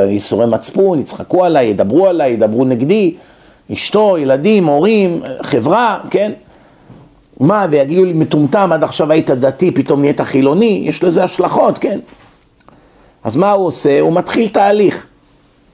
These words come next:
לאט לאט בהדרגה, וכל פעם ששואלים אותו,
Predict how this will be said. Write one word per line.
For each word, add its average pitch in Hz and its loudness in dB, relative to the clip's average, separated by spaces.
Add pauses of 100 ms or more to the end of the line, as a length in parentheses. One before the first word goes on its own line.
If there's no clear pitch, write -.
(180)
לאט - -2
לאט 147 0
בהדרגה, 110 0 (100)
וכל - -2
פעם 190 0
ששואלים 160 -2
אותו, - -2